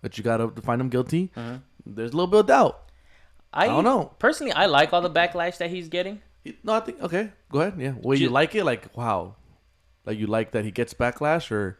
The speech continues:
Speaker 2: Yeah,
Speaker 1: that
Speaker 2: yeah.
Speaker 1: he deserves it, or?
Speaker 2: Well, I just think it was really poor timing. And I understand he
Speaker 1: Oh,
Speaker 2: was,
Speaker 1: yeah,
Speaker 2: he
Speaker 1: he
Speaker 2: was
Speaker 1: was
Speaker 2: saying that he released it because, uh, it was the anniversary of his mother's death, I believe.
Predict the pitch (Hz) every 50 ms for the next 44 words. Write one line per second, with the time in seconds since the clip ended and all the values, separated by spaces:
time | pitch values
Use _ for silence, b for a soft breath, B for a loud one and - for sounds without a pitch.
0 | _ 135 156 202 185 139 113 95 - 117 147 147 123 113 113 107 123 139 151 143
1 | 143 156 165 165 151 123 107 98 98 98 101 _ 156 160 190 202 196 175 135 -
2 | - - 170 196 202 226 202 - - 190 175 156 156 151 131 123 113 135 147 139
3 | 123 - - 135 131 113 - - 120 120 117 107 101 92 90 - _ _ _ _
4 | _ _ - _ - 127 143 147 143 143 151 160 160 147 - - 151 147 143 127
5 | 139 139 135 135 131 127 123 123 123 123 120 117 120 139 143 131 - - - 131
6 | 147 160 156 147 127 117 139 143 127 131 127 135 143 143 143 - - 147 143 131
7 | 123 127 - - - 131 123 123 120 110 113 110 110 107 110 107 113 127 120 120
8 | 120 123 120 113 120 123 117 135 131 120 117 110 110 117 117 120 120 117 107 107
9 | 110 110 113 127 139 143 143 139 143 147 156 165 170 -